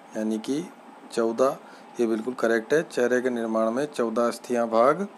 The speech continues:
लेती है। हम नेक्स्ट question देख लेते हैं, Pacemaker का संबंध किससे है? ए ऑप्शन है दिल की धड़कन प्रारंभ करना,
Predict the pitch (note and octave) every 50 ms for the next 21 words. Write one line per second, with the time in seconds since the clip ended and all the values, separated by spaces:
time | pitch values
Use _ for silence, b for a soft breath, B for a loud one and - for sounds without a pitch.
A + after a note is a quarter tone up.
0 | B B B B B B B B - A2+ A2 G#2+ G#2+ G#2 G#2+ - - A2+ G#2+ G#2+
1 | G#2+ G#2 G#2 G#2 G#2 G#2 G2+ G#2 G#2 G#2+ A2 A#2 A#2 - - B2 - - C3 B2
2 | B2 A#2+ A#2 A#2 A#2+ A#2 A#2 A#2+ A#2+ A#2+ A#2+ A#2+ A#2+ - - - B B B B
3 | B B B B B B B B B - - - - - - - - - B2 C3
4 | D3 C#3+ C#3+ - C3+ B2 A#2+ A2+ - - A#2+ A#2+ - - B2+ C3 B2+ B2+ - -
5 | A2+ A#2 A2+ A#2 B2 C3 C3+ C3 C3+ B2+ - - B2 A#2 - - - - A#2+ A#2
6 | A2+ A2 A#2 A#2 A#2 A2+ A2 G#2+ B B B B B B B B - - A#2 A2+
7 | A#2 A#2 A2+ - - B2+ B2 B2+ C3 C3 A#2+ A#2 A#2 A2 A2 - B2+ A#2 B2 A#2+
8 | A#2 A2 - B2+ A#2 A2+ G#2+ - A2+ A2+ A2+ A#2 B2 A#2 - A#2 A2 A2 A#2 B2+
9 | C3+